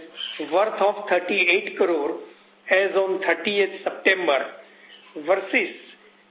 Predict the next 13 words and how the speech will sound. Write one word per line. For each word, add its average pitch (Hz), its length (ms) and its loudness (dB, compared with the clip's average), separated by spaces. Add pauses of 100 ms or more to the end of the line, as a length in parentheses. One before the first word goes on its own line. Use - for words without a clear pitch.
(120)
capital 214 540 2 (160)
employed 196 460 2
of 190 120 2 (160)
two 247 220 -2 (100)
forty-four 214 720 0
crore 190 320 2
as 160 180 0
on 160 260 0
thirtieth 180 580 -2
June 214 240 -2
eighteen 220 560 -2 (500)
and 160 360 0 (600)
hun-, - 400 -4